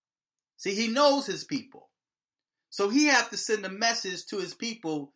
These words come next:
to get through to them. And it's not a pity-pat message. So in many cases, when you hear people like myself and like other preachers or prophets that come to you with a harsh word,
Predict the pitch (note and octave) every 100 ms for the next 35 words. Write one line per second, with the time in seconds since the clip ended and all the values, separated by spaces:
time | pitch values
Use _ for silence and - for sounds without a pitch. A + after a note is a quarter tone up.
0 | _ - D#3+ F#3+ F#3+ A3+ A#3 A3+ C#3+ G#2+
1 | E2 _ _ _ _ _ _ _ _ _
2 | _ F#3 G3+ F#3+ G#3+ A3 G3 - E3 D#3
3 | A#3+ G3 F3 F#3 E3 E3+ A3+ A3 - F#2+
4 | - _ _ - F#3+ F3 E3 E3 F3+ B3
5 | B3 - A3 G#3+ G#3 F#3+ F#3 E3+ F#3+ F#3+
6 | F#3 F#3+ - D#3+ D3+ B2+ B2 - F3 F3+
7 | - _ _ _ C3 C3+ C3 D#3+ F#3 G3
8 | F#3+ F#3 F#3 F3+ D3+ C3 F#3 F#3 G3+ F#3+
9 | - _ _ C3+ C3 - G3 F#3+ F3 F3+
10 | E3 C3+ C3 F3 F#3 F3+ C3 E3 F3+ G3